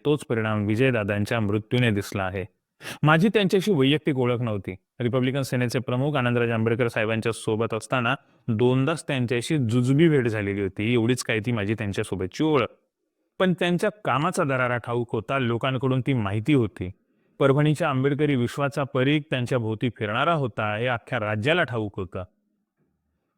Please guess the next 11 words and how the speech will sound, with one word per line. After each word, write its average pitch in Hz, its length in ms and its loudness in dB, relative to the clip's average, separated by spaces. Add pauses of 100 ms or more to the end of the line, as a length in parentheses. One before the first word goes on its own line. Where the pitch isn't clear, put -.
(140)
पण 165 180 4 (120)
खरं 143 420 2 (100)
तर 131 200 4
हे 135 180 0
निधन 123 440 0
नसून 110 460 -2
सरकारने 127 760 0
केलेला 120 640 0
पॉलिटिकल 113 640 -2
मर्डरच 107 520 0
आहे. 92 240 -6